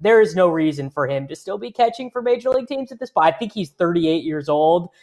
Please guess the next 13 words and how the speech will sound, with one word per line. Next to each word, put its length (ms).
you 80
know, 120
crouching 680
d-, 120
I 100
mean, 200
just 220
imagine. 540
Imagine 420
being 160
a 60
thirty-eight-year-old 880
catcher. 440